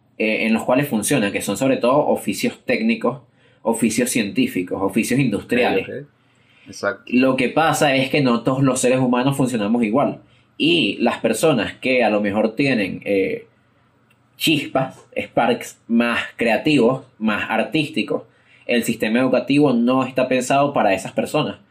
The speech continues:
Speaker 1: Y lo que hace más bien es marginarlas, hacerles creer que ellos están mal, porque no funcionan bien en el sistema educativo tal y como está. Entonces, que por eso, o sea,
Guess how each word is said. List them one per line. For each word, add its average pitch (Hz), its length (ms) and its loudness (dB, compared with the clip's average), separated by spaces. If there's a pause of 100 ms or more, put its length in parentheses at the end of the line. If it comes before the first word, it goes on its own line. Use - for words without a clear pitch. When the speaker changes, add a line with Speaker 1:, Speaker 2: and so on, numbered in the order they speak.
(280)
Speaker 1:
Y 120 140 2
lo 110 160 4
que 110 140 0
hace 104 240 0
más 123 200 0
bien 127 260 2
es 127 160 -2
marginarlas, 104 720 -2 (200)
hacerles 113 580 0
creer 113 460 0 (560)
que 123 200 2
ellos 131 200 4
están 120 320 0
mal, 117 280 -2 (240)
porque 120 340 2
no 139 140 2
funcionan 123 540 0
bien 127 220 2
en 165 80 0
el 151 80 2
sistema 107 320 -2
educativo 110 380 0
tal 113 180 0
y 117 40 -2
como 110 200 -2
está. 147 320 -4 (460)
Entonces, - 260 0
que 151 80 0
por 135 260 -2
eso, 147 260 2
o 120 60 2
sea, 113 280 -2